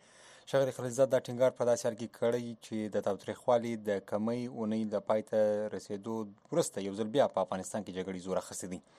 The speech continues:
نوموړي دغه راز ویلي دي چې د افغانستان امریکا د ګډې اعلامیې او د امریکا طالبانو د سولې تړون پر اساس به متحده ایالات د زندانیانو د تبادلې په برخه کې اسانتیاوې رامنځته کړي. ښاغلي خلیلزاد زیاته کړې ده چې د امر-، امریکا به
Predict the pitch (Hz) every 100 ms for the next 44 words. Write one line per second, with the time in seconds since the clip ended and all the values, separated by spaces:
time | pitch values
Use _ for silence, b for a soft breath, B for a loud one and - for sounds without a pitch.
0 | B B B - 131 131 127 127 123 123
1 | 120 127 120 110 110 107 110 120 113 110
2 | 107 113 110 117 113 107 104 117 135 147
3 | 120 113 113 113 127 117 113 107 113 113
4 | 113 107 107 101 - 120 110 107 120 107
5 | 104 98 151 - 151 139 B B B B
6 | - 117 113 107 104 110 131 117 101 98
7 | 95 139 170 156 127 107 101 98 113 117
8 | 113 104 110 - - 113 - 90 87 98
9 | 92 90 92 - 101 92 B B B B
10 | - 120 120 117 120 113 117 117 113 -
11 | 120 120 113 110 104 104 - 107 107 127
12 | 123 113